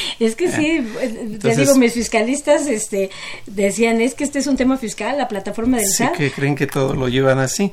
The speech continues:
Speaker 1: No, y el, fíjese que hubo una aclaración que tuvimos que pedirle que nos la hiciera el ex anterior, eh, jefe del sat, el licenciado Osva-, Osvaldo Santín Quirós.
Speaker 2: Ujú.
Speaker 1: Hace casi dos años le hicimos una entrevista con Veritas,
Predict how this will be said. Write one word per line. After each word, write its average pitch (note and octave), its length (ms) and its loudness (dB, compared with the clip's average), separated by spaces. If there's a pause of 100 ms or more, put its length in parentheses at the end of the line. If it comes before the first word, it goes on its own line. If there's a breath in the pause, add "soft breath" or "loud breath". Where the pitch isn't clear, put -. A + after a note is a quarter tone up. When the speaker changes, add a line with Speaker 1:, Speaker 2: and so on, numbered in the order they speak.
(100)
Speaker 1:
No, D4+ 280 6
y A3 160 4
el, A3+ 160 0 (380)
fíjese F4+ 300 0
que D#4 100 -6
hubo D#4 120 -2
una F4+ 180 4
aclaración G#3 680 -4
que B3 100 -6
tuvimos A#3+ 400 -2
que A#3+ 100 -6
pedirle A3+ 600 0
que G#3+ 100 -6
nos F#3+ 140 -6
la F#3+ 180 -10
hiciera G3+ 480 -8
el G3+ 180 -8
ex F#3+ 220 -10
anterior, G3+ 560 -6 (420 loud breath)
eh, F#3 320 -6
jefe F#3+ 280 -8
del F#3 140 -8
sat, C4+ 200 -6 (180)
el E3 520 -10
licenciado F#3 420 -6
Osva-, F3+ 320 -6
Osvaldo F3+ 340 -6
Santín F3 400 -8
Quirós. A#3+ 380 -6 (220 loud breath)
Speaker 2:
Ujú. C3 280 -4
Speaker 1:
Hace G#3 840 -2
casi G3 260 -4
dos A3 220 -2
años A3+ 400 -2
le F#3+ 140 -8
hicimos G3+ 260 -8
una G#3+ 100 -2
entrevista A3 720 -4 (240)
con F3 360 -8
Veritas, G3 580 -8